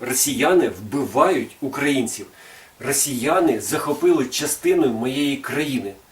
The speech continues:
Тому не спілкуйтесь з росіянами, не беріть їх на роботу. І взагалі, побачите росіянина, відразу й вказуєте йому шлях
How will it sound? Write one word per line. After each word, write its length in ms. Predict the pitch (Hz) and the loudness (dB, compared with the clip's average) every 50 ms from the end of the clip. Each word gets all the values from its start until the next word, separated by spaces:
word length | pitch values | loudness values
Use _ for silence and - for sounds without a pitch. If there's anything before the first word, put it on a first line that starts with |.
| _ - - - - - - - _ _ _ _ _ _ - | _ -20 -20 -20 -20 -20 -20 -20 _ _ _ _ _ _ -6
Тому 340 | - 160 160 165 - - - 101 | -2 0 0 0 0 -2 -2 -4
не 260 | 120 131 285 349 - | -2 0 0 0 0
спілкуйтесь 800 | - - - 196 208 208 208 - 208 180 156 - - 127 120 - | -2 -4 0 0 0 0 0 2 2 2 2 2 -2 -4 -4 -4
з 40 | - | -6
росіянами, 680 | 127 120 - - 123 117 120 110 101 104 98 101 104 107 | -6 -4 -4 -4 -2 0 0 -2 -2 -4 -8 -8 -8 -6
не 300 | 110 120 127 311 359 370 | -2 0 0 2 0 0
беріть 360 | 320 359 349 381 - - 381 | 2 0 0 0 -2 -2 -2
їх 180 | 370 - - | -4 -2 -2
на 120 | 359 381 381 | 0 2 2
роботу. 400 | 196 170 165 - 139 120 117 113 - - - - | 2 2 2 0 -2 -2 -4 -10 -12 -14 -14 -8
І 80 | 156 147 | -6 -6
взагалі, 520 | 131 123 117 160 151 160 160 143 120 - - - - - - - | -4 -2 -2 -2 0 0 0 0 -2 -4 -6 -14 -20 -20 -14 -6
побачите 680 | - 139 135 - - - - - - 139 - 135 131 | -4 -4 -2 2 2 2 2 2 0 -4 -4 -2 -2
росіянина, 680 | 131 135 135 - 131 131 151 190 208 196 135 107 101 - - - - - - - - - - - - - - - - - - - - _ _ _ _ _ _ _ _ _ - 107 113 | -2 0 -2 -2 0 2 2 2 4 2 2 0 0 -4 -8 -16 -20 -20 -20 -20 -20 -20 -20 -20 -18 -10 -6 -6 -6 -6 -6 -12 -20 _ _ _ _ _ _ _ _ _ -12 -4 -2
відразу 460 | 151 143 123 185 220 220 - - 330 | -2 0 2 4 4 4 4 2 0
й 180 | 165 156 - - - - - - - | 2 2 0 -2 -4 -18 -20 -16 -8
вказуєте 540 | - - - - - 156 160 - - - 147 | -2 0 0 0 4 6 6 6 8 8 6
йому 180 | 139 135 123 - | 6 6 4 2
шлях 500 | - - - 143 147 185 208 208 208 | 0 0 2 4 4 4 4 4 0